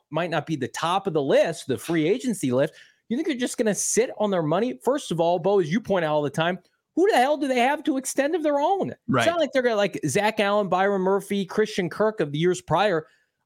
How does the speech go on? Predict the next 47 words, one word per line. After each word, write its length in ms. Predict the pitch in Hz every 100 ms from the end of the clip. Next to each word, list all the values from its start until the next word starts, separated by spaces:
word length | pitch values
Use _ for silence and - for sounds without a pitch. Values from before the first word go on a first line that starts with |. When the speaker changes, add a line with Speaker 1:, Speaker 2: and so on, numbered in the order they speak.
| _
Speaker 1:
Outside 440 | 165 262 262 240 226
of 60 |
Hollywood 420 | 185 214 214 208
Brown, 360 | 175 214 135 151
who 120 | 143
we 220 | 135 139
feel 400 | 143 131 156 165
a 40 | 131
very 220 | 143 156
s-, 160 | 156 - 92
s-, 160 | - - -
specific 560 | - - 147 170 165
way 180 | 180 185
about 320 | 156 131 123
not 280 | 131 139 156
breaking 360 | 156 156 160 143
the 60 |
bank 300 | 110 143 233
here, 340 | - 117 107 127 _ _ _ _
they 60 | 440
don't 120 | 320
have 140 | 165
anybody 440 | 156 135 131 131 131
that's 240 | 117 - - -
super 460 | - - 165 156
pressing. 460 | 107 135 139 - 185
Like, 240 | 151 110 _ _ _
of 140 | 131
course, 340 | - 170 110 - 135
we 100 | 143
want 240 | 160 165
Greg 220 | 160 151
Dortch 300 | 131 131 123 -
back. 380 | 107 104 - _ -
I 60 |
think 340 | 117 135 120 - _ _
he's 240 | 123 127 113
got 260 | 127 - - 123
a 80 |
robust 520 | 117 135 131 135 127 -
market 420 | 117 117 123 -
for 120 | 110
himself 520 | 107 104 - 143 151
and 120 | 120 107
what 120 | 104
he 80 | 95
does. 400 | 117 123 156